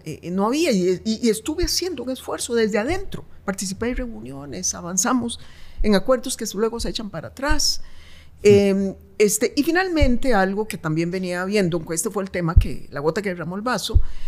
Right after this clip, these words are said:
Speaker 1: eh, y era un paí-, un partido que cada vez perdía más su vocación de partido nacional,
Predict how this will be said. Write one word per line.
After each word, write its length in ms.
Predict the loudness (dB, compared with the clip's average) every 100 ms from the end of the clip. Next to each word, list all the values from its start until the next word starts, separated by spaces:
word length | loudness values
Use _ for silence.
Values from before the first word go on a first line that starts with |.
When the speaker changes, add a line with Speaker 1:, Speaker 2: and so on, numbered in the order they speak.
| -4 2
Speaker 1:
eh, 200 | 4 6
y 100 | 6
era 220 | 4 2 0
un 140 | 0
paí-, 400 | 2 0 0 -2
un 160 | 0 0
partido 380 | 0 -2 -6 -4
que 140 | -4
cada 180 | -4 -4
vez 140 | -4
perdía 280 | -6 -6 -6
más 220 | -4 -4
su 160 | -2 -4
vocación 640 | -4 -6 0 2 4 2
de 80 | 0
partido 500 | -4 -12 -8 -6 -6
nacional, 720 | -8 -8 -8 -6 -4 -2 -4